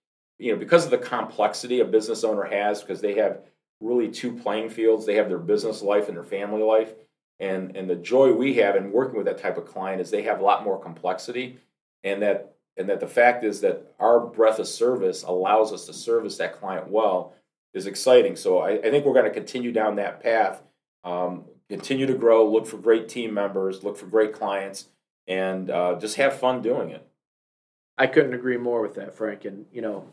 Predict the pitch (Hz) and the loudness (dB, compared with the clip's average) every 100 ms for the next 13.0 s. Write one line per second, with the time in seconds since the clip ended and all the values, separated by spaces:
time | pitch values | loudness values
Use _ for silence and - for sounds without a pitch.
0 | - 120 117 107 113 110 104 - _ _ | -4 -2 -2 -4 -4 -4 -4 -10 _ _
1 | _ _ _ - 139 127 120 113 110 - | _ _ _ 2 2 4 0 -2 -4 -2
2 | 120 113 110 107 104 101 - - _ 110 | -2 0 -4 -4 -4 -6 -10 -20 _ -6
3 | 104 107 98 - 110 104 101 - 110 104 | -6 -8 -12 0 0 0 -6 -8 -2 -2
4 | 104 101 _ - 117 117 110 107 - 107 | -2 -8 _ -4 -2 -2 -4 -6 -4 -4
5 | 104 - _ _ 110 - 120 107 104 107 | -4 -8 _ _ -12 -4 -2 -2 -2 -6
6 | - - _ 110 95 - 110 101 98 85 | -12 -20 _ -6 -6 -4 -2 -2 -6 -6
7 | 110 104 98 92 - - _ _ _ _ | -4 -4 -6 -12 -18 -20 _ _ _ _
8 | - 104 113 107 123 113 - 113 110 110 | -12 -4 -2 0 0 0 -2 -4 -4 -2
9 | 107 - - 123 110 113 110 107 107 104 | -4 -2 4 6 6 4 2 2 0 0
10 | 101 110 107 101 95 113 107 95 - _ | 0 -2 -2 -4 -6 -6 -6 -10 -20 _
11 | _ 110 107 110 - - _ _ _ 107 | _ -8 -4 -4 -4 -10 _ _ _ -8
12 | - 104 95 90 - - 101 90 - - | -4 -6 -6 -12 -16 -12 -12 -12 -14 -20